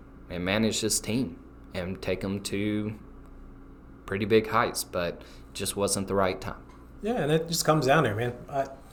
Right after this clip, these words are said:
Speaker 2: can only imagine what it feels like to be a player of that status and then going into a managerial role and things not working out for you.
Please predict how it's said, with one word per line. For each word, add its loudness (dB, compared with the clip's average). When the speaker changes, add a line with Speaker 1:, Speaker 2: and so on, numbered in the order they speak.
Speaker 2:
can 4
only 4
imagine 6
what 4
it 0
feels 2
like 0
to -2
be 0
a -6
player 2
of 2
that 2
status 2
and -2
then -2
going 0
into -2
a 0
managerial 4
role 0
and -4
things -2
not -2
working 0
out -2
for -4
you. -6